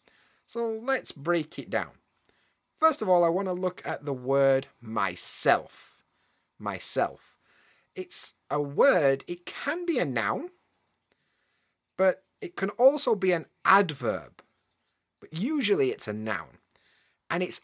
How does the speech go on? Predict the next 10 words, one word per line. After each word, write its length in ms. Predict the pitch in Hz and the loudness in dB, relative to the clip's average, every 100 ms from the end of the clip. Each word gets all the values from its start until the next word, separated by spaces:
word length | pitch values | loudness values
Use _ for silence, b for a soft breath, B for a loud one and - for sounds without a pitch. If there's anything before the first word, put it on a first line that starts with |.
| _ _ - | _ _ 0
always 880 | 240 247 277 269 240 233 233 214 - | 6 8 8 4 0 0 0 -6 -8
the 240 | 151 160 - _ | -6 -4 -4 _
object, 800 | - 180 143 117 110 - - - - | 2 4 2 -4 -6 -6 -14 -20 -16
never 760 | 120 165 208 247 277 220 220 - - | -12 -12 -10 0 2 2 -2 -2 0
ever 260 | 180 170 151 | 2 2 0
the 100 | 147 | -2
subject 560 | - 135 123 117 - | -2 -4 -2 -8 -8
of 140 | 110 107 | -14 -12
the 80 | |
sentence. 580 | 98 104 90 - - - | -12 -12 -14 -18 -20 -20